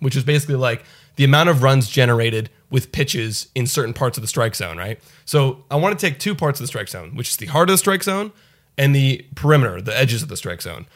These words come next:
Pitchers will kill you on the edges, and every hitter, even Mike Trout, has a negative run value on the edges because that's where pitchers live and die. Like, if you can go there, you're not gonna hit it.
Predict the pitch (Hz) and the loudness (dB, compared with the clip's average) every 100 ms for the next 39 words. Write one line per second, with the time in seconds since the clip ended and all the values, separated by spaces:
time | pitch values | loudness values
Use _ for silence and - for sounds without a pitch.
0 | _ - 175 180 190 185 - - 135 123 | _ -2 0 2 2 0 -4 -2 2 2
1 | - 170 143 120 113 117 113 101 95 - | 2 2 4 2 2 0 0 -2 -6 -6
2 | 110 110 110 135 156 226 143 131 123 123 | -6 -6 -2 2 2 4 4 2 0 -2
3 | 143 139 143 - 156 127 113 - - 135 | 0 2 2 2 4 4 2 -6 -4 -2
4 | 117 120 135 127 113 120 123 117 110 104 | 2 4 4 4 2 0 -2 0 0 -2
5 | 104 107 - 120 120 110 101 127 175 127 | -4 -8 -2 0 2 0 0 4 4 4
6 | 123 123 107 113 110 - 107 - 120 104 | -2 -4 -4 -2 -2 -4 -8 -8 -10 -10
7 | 104 98 92 101 95 85 - - - 120 | -10 -12 -12 -10 -10 -10 -18 -18 -8 -4
8 | 113 110 120 117 110 104 98 92 120 - | -2 -2 -2 -2 -4 -6 -8 -4 -4 -4